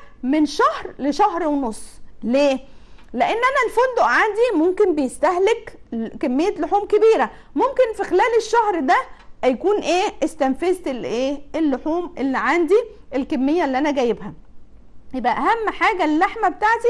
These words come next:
ال-، اللون بتاعها والمواصفات اللي احنا قلنا عليها دلوقتي. عندنا بعد كده الاسماك. الاسماك مهم قوي ولازم تعرفوا برضو، آه، عشان اما تيجوا تنزلوا تشتروا الحاجه لكم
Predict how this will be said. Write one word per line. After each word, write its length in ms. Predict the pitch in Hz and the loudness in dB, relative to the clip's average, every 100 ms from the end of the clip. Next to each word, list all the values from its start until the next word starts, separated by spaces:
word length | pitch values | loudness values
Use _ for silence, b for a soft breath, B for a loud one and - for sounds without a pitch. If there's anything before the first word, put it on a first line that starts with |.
| 508 b b b b b b - 247 | -2 b b b b b b -8 -2
ال-، 260 | 262 233 - | -2 -2 -4
اللون 400 | 262 262 453 466 | 0 2 2 0
بتاعها 580 | 339 370 508 - 523 453 - | -2 -2 -2 -4 -6 -6 -6
والمواصفات 960 | 247 370 381 294 285 269 269 240 294 | -4 -2 -2 0 0 0 -2 -4 -4
اللي 120 | 247 254 | -4 -4
احنا 200 | 233 233 | -6 -4
قلنا 220 | 254 247 | -4 -4
عليها 360 | 185 196 196 285 | -4 -4 -2 0
دلوقتي. 480 | 277 233 - - - b b b b b | -2 -2 -8 -14 -18 b b b b b
عندنا 480 | - 381 311 466 554 605 - - | -2 0 4 2 2 -2 -8 -6
بعد 280 | 247 320 240 | -2 0 -2
كده 380 | 226 302 392 392 - | -2 2 2 2 -4
الاسماك. 680 | 392 302 - 185 160 - - - - - | -4 -6 -6 -8 -10 -14 -16 -16 -16 -8
الاسماك 720 | 294 330 - 339 523 554 - - - - - - - | -4 -4 -2 -2 -2 -4 -10 -18 -18 -18 -20 -20 -10
مهم 420 | 240 302 440 370 | -2 0 0 -2
قوي 400 | - 403 415 415 B B - | -2 0 0 -2 B B -2
ولازم 380 | 294 403 381 | 0 2 0
تعرفوا 440 | 285 240 285 359 240 | 0 0 0 -2 -2
برضو، 500 | 294 381 359 415 403 - - | 0 0 0 -2 -4 -10 -8
آه، 200 | 247 240 | -4 -2
عشان 420 | 254 269 392 415 | -2 -4 -6 -6
اما 280 | - 370 427 | -6 -4 -4
تيجوا 300 | 403 381 370 | -2 -2 -2
تنزلوا 480 | 370 311 262 311 359 | 0 0 0 -2 -4
تشتروا 460 | 349 - 349 427 440 | -6 -8 -4 -2 0
الحاجه 640 | 440 480 440 453 - 285 | 0 0 0 0 0 2
لكم 240 | 381 427 | 2 2